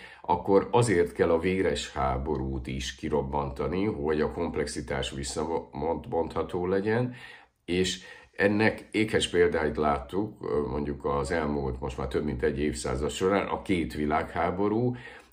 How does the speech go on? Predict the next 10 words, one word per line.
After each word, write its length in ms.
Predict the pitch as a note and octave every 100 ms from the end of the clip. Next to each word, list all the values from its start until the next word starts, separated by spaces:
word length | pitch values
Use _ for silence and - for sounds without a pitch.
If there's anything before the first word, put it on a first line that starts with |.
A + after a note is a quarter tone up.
| -
és 480 | F2+ F2+ F2+ - -
az 360 | D#2 F2+ F2+ F2+
a 200 | F2 F2
bizonyos, 760 | A2+ G#2 E2+ E2+ E2 D#2 -
ö, 500 | D#2+ D#2+ D#2 D2+ D2+
hetvenhármas, 1120 | C#2+ G#2 - D2+ C#2 C#2 C2+ C#2+ C#2 C#2 - -
ö, 240 | C2+ C#2 C2+ B1 - _ _ _ _ _ _
izraeli 680 | - F#2 E2+ D#2 D2 C2+ C2 B1 -
arab 340 | - F#2 E2 C2
háború, 680 | D2 D2 E2+ G2 A2 B2